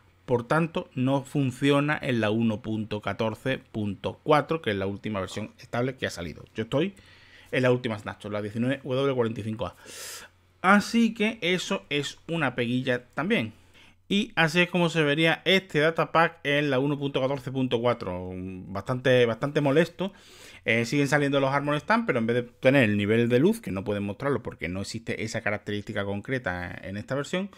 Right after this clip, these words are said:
pues sale ahí, eh, soporte para armadura de forma bastante molesta, como digo. Para quitar el, el, el tema este, la información esta, tanto en la uno punto catorce como en la uno punto quince, como en cualquier versión,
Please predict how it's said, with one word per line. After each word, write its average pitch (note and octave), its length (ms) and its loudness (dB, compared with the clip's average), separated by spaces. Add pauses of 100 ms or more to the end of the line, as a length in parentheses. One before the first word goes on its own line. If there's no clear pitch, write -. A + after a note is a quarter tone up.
(300)
pues C3+ 160 -4
sale C3+ 240 0
ahí, C3+ 320 2
eh, G#2+ 240 -4
soporte B2 460 -2
para A2 220 0
armadura A#2+ 500 -2
de G#2+ 260 -4
forma A#2+ 300 -4
bastante A2 540 -4
molesta, G#2 500 -4
como F#2 140 -8
digo. E2+ 220 -12 (640)
Para D3+ 220 6
quitar F#3 440 6
el, F3 640 2
el, E3 420 0 (340)
el E3+ 160 -2
tema E3 200 2
este, D#3+ 180 0
la C#3 60 2
información C#3 420 -2
esta, E3 160 -2
tanto G#2 220 -2
en G2 40 -2
la G2+ 60 -2
uno A#2 160 0
punto A#2 180 0
catorce B2 300 0
como G2+ 140 -2
en F#2 60 -2
la F#2+ 60 0
uno G#2+ 160 -2
punto G#2+ 260 -4
quince, A#2+ 280 -4
como F#2 140 -6
en F2+ 40 -8
cualquier F#2+ 320 -6
versión, F3 380 -2